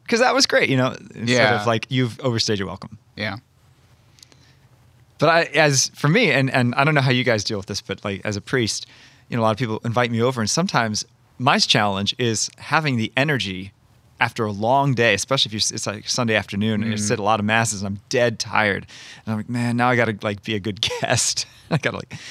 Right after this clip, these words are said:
Speaker 1: have vivacious conversation
Speaker 2: I
Speaker 1: and be
Speaker 2: think,
Speaker 1: like"
Speaker 2: I think somebody who's hospitable, like, very hospitable and kind of in tune to that wouldn't, would still love to have you over, but would be perfectly fine if you were quiet and
Speaker 1: Like, I'm fine just watching football on the T V. Sometimes
Speaker 2: Yeah,
Speaker 1: that's, like,
Speaker 2: I
Speaker 1: the
Speaker 2: think that
Speaker 1: best thing
Speaker 2: that's,
Speaker 1: to do.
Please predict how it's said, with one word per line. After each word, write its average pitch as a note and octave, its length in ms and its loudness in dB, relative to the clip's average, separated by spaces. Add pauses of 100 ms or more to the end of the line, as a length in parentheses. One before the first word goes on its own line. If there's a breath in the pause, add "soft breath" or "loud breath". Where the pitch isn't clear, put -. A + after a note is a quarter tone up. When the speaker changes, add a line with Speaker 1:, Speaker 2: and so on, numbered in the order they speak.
(180 loud breath)
Speaker 1:
have D3+ 160 4
vivacious C3 460 6
conversation C#3 680 4
Speaker 2:
I D3 60 6
Speaker 1:
and F3 80 4
be - 80 2
Speaker 2:
think, C3 80 2
Speaker 1:
like" A#2+ 280 0 (140 loud breath)
Speaker 2:
I D3 100 6
think D4+ 160 2
somebody F#3+ 260 4
who's C3+ 160 2
hospitable, A#2 640 2 (800)
like, A#2+ 220 2
very G#2+ 280 6
hospitable A2+ 540 2
and G#2 140 0
kind G#2 160 2
of G2 60 -2
in F#2+ 120 -4
tune A2 260 0
to A#2 100 -6
that B2+ 320 4 (100)
wouldn't, A2+ 480 2 (320)
would B2 120 4
still F3 200 2
love B2 180 6
to G#2 80 -6
have G#2+ 200 2
you G2+ 120 -4
over, A#2+ 240 0
but B2+ 180 0
would C3+ 120 0
be C3 100 0
perfectly D3+ 420 -2
fine A2+ 320 4
if - 140 -8
you G2+ 100 -6
were G2 180 -6
quiet F#2+ 480 -6
and F#2+ 260 -8 (500 soft breath)
Speaker 1:
Like, - 160 0
I'm D#3 140 4
fine C#3+ 240 4
just A2 140 0
watching A#2 280 2
football A2+ 320 0
on F2 80 -4
the F2+ 80 -10
T G2 200 -6
V. F#2+ 160 -10
Sometimes A#2+ 160 -2
Speaker 2:
Yeah, F#3+ 280 6
Speaker 1:
that's, G#2+ 100 2
like, G#2+ 100 2
Speaker 2:
I B2 40 2
Speaker 1:
the B2+ 60 -2
Speaker 2:
think F2+ 120 -2
that G#2+ 80 2
Speaker 1:
best A#2 100 0
thing C3 100 6
Speaker 2:
that's, G#2+ 120 0
Speaker 1:
to F#2 80 -6
do. G#2 300 -2